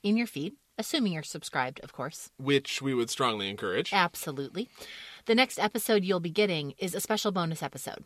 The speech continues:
Speaker 1: It's just me on the mic, walking you through the Rhythm of Life tool that we mentioned last week, which is now posted on my blog, meredith ann miller dot com.
Speaker 2: So, what that episode lacks in the usual amusing and informative banter you are, of course, accustomed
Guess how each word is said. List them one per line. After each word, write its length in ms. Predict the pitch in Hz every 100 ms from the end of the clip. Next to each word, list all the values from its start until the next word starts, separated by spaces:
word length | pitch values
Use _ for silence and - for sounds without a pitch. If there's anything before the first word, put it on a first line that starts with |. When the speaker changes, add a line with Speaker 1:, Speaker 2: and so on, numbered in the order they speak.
| -
Speaker 1:
It's 220 | - 202 -
just 240 | 233 226
me 220 | 226 220
on 160 | 196 202
the 40 |
mic, 360 | 190 139 - - - - -
walking 380 | 208 220 247
you 180 | 226 220
through 280 | 226 - 185
the 160 | 180 165
Rhythm 280 | 190 226
of 160 | 233 214
Life 280 | 170 175 -
tool 240 | 165 139
that 100 | 143
we 100 | 175
mentioned 320 | 185 151 175
last 240 | 170 185 -
week, 260 | - - - _ -
which 160 | 185
is 120 | 180
now 160 | 185 208
posted 420 | - 196 - 185
on 100 | 165
my 160 | 147 165
blog, 360 | 185 139 147 - _
meredith 400 | 165 156 170 185 _
ann 180 | 160 156
miller 360 | 165 135 135 -
dot 220 | 135 -
com. 240 | - - _ _ _ _ _
Speaker 2:
So, 500 | - - - 175 120
what 300 | 143 156 165
that 240 | 190 214 180
episode 500 | 190 160 - 147 127
lacks 460 | 135 135 120 -
in 80 | 127
the 100 | 117
usual 560 | 123 208 208 180 151 139
amusing 520 | 143 170 180 165 143
and 100 | 120
informative 560 | 120 - 185 170 127
banter 420 | 110 135 143 113 107
you 220 | 120 123
are, 160 | 110
of 140 | 104 -
course, 320 | - 165 -
accustomed 480 | 123 139 123 120